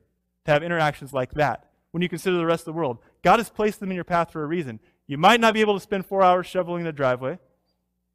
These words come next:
You might be able to smile at them.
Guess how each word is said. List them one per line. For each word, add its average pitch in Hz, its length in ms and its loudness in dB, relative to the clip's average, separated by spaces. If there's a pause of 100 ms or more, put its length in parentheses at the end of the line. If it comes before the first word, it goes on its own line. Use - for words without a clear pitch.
(1160)
You 135 80 -14
might 131 180 -4
be 139 80 -8
able 135 160 -8
to - 60 -20
smile 131 360 -6
at 107 60 -8
them. 104 180 -18